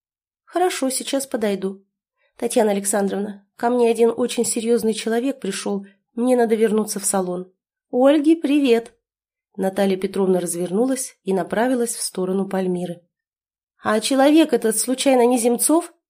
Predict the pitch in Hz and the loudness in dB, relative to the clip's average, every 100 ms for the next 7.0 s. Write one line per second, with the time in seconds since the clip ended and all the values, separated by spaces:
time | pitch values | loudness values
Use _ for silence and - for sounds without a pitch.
0 | _ - 190 196 196 185 190 185 185 185 | _ -10 -4 -2 -2 -2 0 0 -2 -4
1 | 175 180 180 180 180 170 180 - - 180 | -2 -2 -2 -4 -4 -4 -4 -6 -8 -6
2 | - 165 - _ _ _ _ _ - 254 | -6 -8 -14 _ _ _ _ _ -2 4
3 | 269 277 330 302 277 320 370 349 285 330 | 6 4 2 2 4 6 6 6 4 2
4 | - _ - 190 196 196 185 185 185 175 | -6 _ -12 -4 -2 -2 -2 0 2 0
5 | 180 - 190 175 196 233 240 - 226 196 | -2 -2 -2 -2 -4 -6 -6 -8 -8 -4
6 | 196 196 190 185 190 - 196 185 175 175 | -2 0 -2 -4 -6 -6 -2 -2 -4 -8